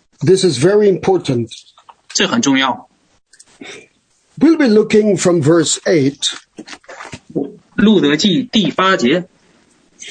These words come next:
Speaker 1: Because of, of time, we don't want to read the entire book.
Speaker 2: 因为时间原因，我们不会把整卷路得记，路得记都读完。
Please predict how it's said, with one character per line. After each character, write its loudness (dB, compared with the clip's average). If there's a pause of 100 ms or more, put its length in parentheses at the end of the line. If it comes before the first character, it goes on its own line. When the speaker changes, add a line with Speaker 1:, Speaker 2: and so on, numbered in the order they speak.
(260)
Speaker 1:
Because 2
of, 0 (140)
of -4
time, 0
we 2
don't 0
want 2
to 2
read 0
the 2
entire 0
book. -2 (840)
Speaker 2:
因 0
为 2
时 0
间 2
原 0
因， 0
我 -2
们 0
不 0
会 2
把 0
整 -2
卷 2
路 2
得 -2
记， -2
路 2
得 -2
记 0
都 0
读 -2
完。 0